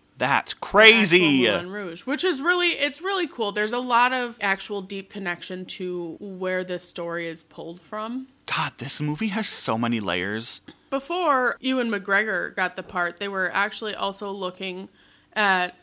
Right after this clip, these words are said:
Speaker 2: Leonardo DiCaprio, Heath Ledger, and Jake Gyllenhaal to play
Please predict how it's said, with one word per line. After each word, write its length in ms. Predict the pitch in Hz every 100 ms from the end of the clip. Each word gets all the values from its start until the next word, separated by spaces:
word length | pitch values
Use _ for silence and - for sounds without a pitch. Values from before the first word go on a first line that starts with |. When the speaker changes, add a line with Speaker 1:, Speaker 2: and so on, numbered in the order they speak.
| -
Speaker 2:
Leonardo 560 | 123 220 202 190 190
DiCaprio, 720 | 175 170 262 262 262 240 240 247 _ _
Heath 380 | - 233 214 214
Ledger, 460 | 202 190 196 220 247
and 260 | 196 196
Jake 260 | 185 190 -
Gyllenhaal 600 | 185 190 180 170 165 180
to 120 | 185
play 600 | 175 - 180 170 165 190